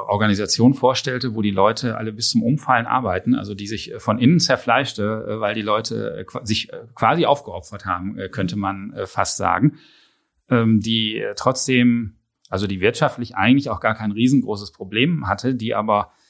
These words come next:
davon geprägt war, wir müssen jeder Person, die Hilfe braucht, ähm, helfen. Das war quasi das Leitmotiv, äh, der, der Mitarbeitenden.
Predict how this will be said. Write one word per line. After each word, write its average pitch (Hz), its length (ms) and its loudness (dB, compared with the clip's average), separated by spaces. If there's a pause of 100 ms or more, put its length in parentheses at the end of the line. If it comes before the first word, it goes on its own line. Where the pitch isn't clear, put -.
(140)
davon 107 340 2
geprägt 101 580 -2
war, 131 400 4
wir 110 60 2
müssen 139 680 2
jeder 107 280 2
Person, 107 640 2
die 95 220 -10
Hilfe 104 300 -4
braucht, 92 720 0
ähm, 101 300 -2
helfen. 98 480 0 (560)
Das 107 240 0
war 113 360 4
quasi 98 240 -2
das 95 180 -8
Leitmotiv, 135 1000 0
äh, 113 220 -2
der, 104 400 -4
der 95 120 -6
Mitarbeitenden. 104 880 0